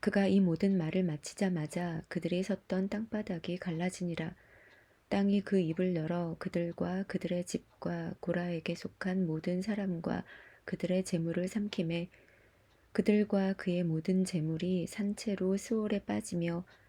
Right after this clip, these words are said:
땅이 그 위에 덮이니 그들이 회중 가운데서 망하니라.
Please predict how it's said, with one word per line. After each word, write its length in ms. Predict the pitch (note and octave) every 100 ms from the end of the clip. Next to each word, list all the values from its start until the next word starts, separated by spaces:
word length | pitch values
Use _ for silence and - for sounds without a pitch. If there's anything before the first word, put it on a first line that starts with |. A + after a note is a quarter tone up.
| _
땅이 440 | G3+ G3 F#3+ G3 G3+
그 280 | - F3+ F3
위에 260 | E3 F3+ F#3
덮이니 680 | D#3+ - - D#3+ F3 F3+ - - - _
그들이 440 | - F#3 F3+ F#3+ F#3
회중 400 | F#3+ A#3+ A#3+ A#3
가운데서 640 | F#3 D#3+ F3+ F3 D#3+ F#3
망하니라. 600 | F3+ D#3 E3+ E3+ D#3 D#3+